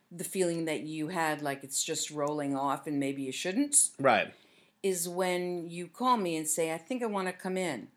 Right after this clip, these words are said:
Speaker 2: Right.
Speaker 1: And then you tell me what's going on, and I'll say, "You know what? Totally go with the flow here." Or I will say, "Buck up, kiddo."
Speaker 2: Yeah.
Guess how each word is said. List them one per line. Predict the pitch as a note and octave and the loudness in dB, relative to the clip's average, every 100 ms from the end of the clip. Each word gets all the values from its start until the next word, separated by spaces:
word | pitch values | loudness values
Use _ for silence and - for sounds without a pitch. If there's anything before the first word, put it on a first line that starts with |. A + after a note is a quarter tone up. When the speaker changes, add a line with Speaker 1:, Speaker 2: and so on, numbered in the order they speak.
| _ _ _ | _ _ _
Speaker 2:
Right. | A#2+ G2+ - - | 0 0 0 -4
Speaker 1:
And | F#3 F3+ | -2 2
then | F#3+ G3 F#3 F3 - | 4 4 4 -2 -6
you | F#3 | -6
tell | F#3 G#3+ | 0 0
me | G#3 G#3 | 2 0
what's | G#3 - | 2 2
going | F#3+ F3 E3+ | 2 2 2
on, | D3+ D3 D3+ E3 - _ _ | 0 0 -2 -6 -14 _ _
and | D#3+ D#3+ D#3 - | -4 -4 -6 -8
I'll | C#3 E3 E3+ | -4 -2 2
say, | - E3+ D#3+ | 4 4 2
"You | D#3 D#3+ | -2 -2
know | D#3+ | 0
what? | F3+ G3 - _ _ _ - | 0 -2 -8 _ _ _ -8
Totally | F3+ F3 F3 F3 F3+ F#3 E3 - D3+ | 0 2 2 0 -2 -4 -8 -18 0
go | F3 E3 | 4 4
with | E3 | 2
the | E3 | -4
flow | - D#3+ D3+ C#3+ | -6 0 2 2
here." | D3 B2 B2+ - - _ | 0 -2 -2 -8 -20 _
Or | G3+ G3 | 4 6
I | - F#3+ | 6 4
will | F#3+ G3+ | 4 4
say, | - F#3+ E3 D#3+ | 4 6 2 2
"Buck | - F3+ G#3 | 0 0 2
up, | F3 - | 0 0
kiddo." | - C#3+ C3+ B2 - _ | -4 0 2 0 -4 _
Speaker 2:
Yeah. | - A2 F2 | -2 0 0